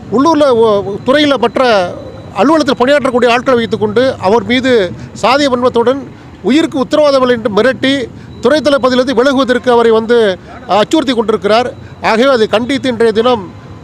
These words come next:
அ, மேற்கண்ட எங்களுடைய அமைப்பின் சார்பாக, கோவை மாவட்டத்தினுடைய அமைப்பின் சார்பாக இன்றைய தினம் ஆர்ப்பாட்டம் நடந்து கொண்டிருக்கிறது.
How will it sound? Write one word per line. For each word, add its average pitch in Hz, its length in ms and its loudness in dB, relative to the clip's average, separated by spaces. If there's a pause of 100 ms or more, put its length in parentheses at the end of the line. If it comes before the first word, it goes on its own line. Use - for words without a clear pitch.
(140)
அ, 208 80 -2
மேற்கண்ட 240 420 0 (160)
எங்களுடைய 220 320 2
அமைப்பின் 262 320 -4
சார்பாக, 220 580 2 (140)
கோவை 262 200 2
மாவட்டத்தினுடைய 226 600 0
அமைப்பின் 226 320 -4
சார்பாக 202 280 0
இன்றைய 196 200 -4
தினம் 202 160 0
ஆர்ப்பாட்டம் 202 340 -2
நடந்து 208 160 -2
கொண்டிருக்கிறது. 185 560 -2